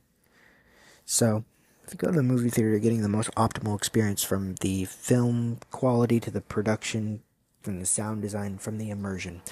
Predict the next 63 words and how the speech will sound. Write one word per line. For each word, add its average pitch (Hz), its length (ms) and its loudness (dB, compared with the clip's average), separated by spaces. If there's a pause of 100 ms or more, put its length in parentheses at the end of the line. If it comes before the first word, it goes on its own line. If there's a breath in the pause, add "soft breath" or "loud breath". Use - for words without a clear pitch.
(220 loud breath)
That's - 180 2
the 143 80 10
other 135 140 6
thing 123 200 2
people - 240 -2
don't 110 160 2
consider 104 480 2
when 98 120 -2
they 98 100 -2
go 98 120 2
to 98 60 -2
the 95 80 -4
movies. 90 400 -6 (540 loud breath)
You 113 140 2
do 165 260 10
realize 104 520 8
if 101 140 0
you 113 100 4
watch 110 260 4
a 120 40 4
movie 120 240 6
at 113 60 4
home, 101 200 -2
and 113 100 2
it's - 100 0
fine 160 240 6
if 135 100 4
you've 120 100 4
already 120 180 4
seen 120 160 0
the 113 60 2
movie, 110 340 4
and 107 120 -2 (140)
honestly, 135 520 2 (100)
especially - 340 2
during 123 220 6
covid, 147 360 8
and 127 140 2
for 113 60 -6
those 120 200 2
who 117 80 2
are 110 80 2
disabled, 139 600 4
and 110 120 0
for 104 80 -8
those, 113 180 -2 (340 loud breath)
it's 160 120 -6
perfectly 160 500 2
fine 127 500 0
to 101 80 -2
watch 101 220 -2
a - 40 -8
movie 101 200 0
at 92 80 -4
home. 113 240 -4
I'm, 123 340 -2
I'm 110 180 -6
happy 143 500 -2 (300 loud breath)
that 117 100 -2
people 120 200 0
have 110 160 0
both 110 220 -2
options, 98 500 -2